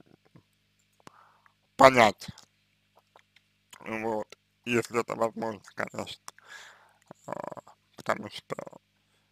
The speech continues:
то, как вы описываете ситуацию, ну, не всегда просто, э, здесь всё очевидно. Вот.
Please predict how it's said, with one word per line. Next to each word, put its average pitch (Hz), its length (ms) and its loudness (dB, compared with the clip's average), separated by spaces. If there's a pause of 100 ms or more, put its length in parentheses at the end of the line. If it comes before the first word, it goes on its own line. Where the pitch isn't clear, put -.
(220)
то, 127 140 4
как - 280 6 (420)
вы 120 180 6
описываете 117 560 0
ситуацию, - 560 0
ну, 113 180 -12 (200)
не 117 80 -8
всегда 117 920 4 (680)
просто, - 480 -8 (760)
э, 110 180 -4 (140)
здесь - 360 -6 (240)
всё 120 280 -2
очевидно. 117 480 -8 (680)
Вот. - 360 -10